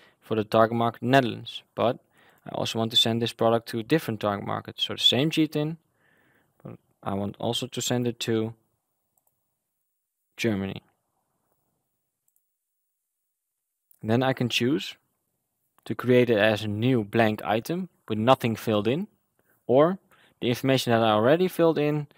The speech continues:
with the information copied from the Dutch version. Where to copy data from? I can choose Netherlands and then the target market, because this is what I, I just created,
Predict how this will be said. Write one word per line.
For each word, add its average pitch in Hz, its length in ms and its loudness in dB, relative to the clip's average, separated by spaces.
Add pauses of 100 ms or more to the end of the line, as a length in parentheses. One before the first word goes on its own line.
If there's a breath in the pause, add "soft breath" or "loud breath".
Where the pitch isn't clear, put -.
(200 soft breath)
with 135 200 2
the 139 80 -2
information 123 800 -4 (640)
copied 139 420 4 (340)
from 123 340 0
the 117 260 2 (360)
Dutch 120 280 6
version. 104 480 -2 (2250 soft breath)
Where 139 200 8
to - 120 -10
copy 127 300 4
data 110 340 4
from? 160 380 -2 (1080)
I 117 80 -2
can 117 160 -4
choose 113 320 -2
Netherlands 113 520 2
and 113 200 -6
then 113 120 0
the 107 60 -2
target 156 320 2
market, 147 320 -2
because 120 260 -10
this 120 260 -4
is 110 200 -10
what 110 160 0
I, 107 380 -6
I 104 60 -4
just 104 220 -6
created, 147 580 0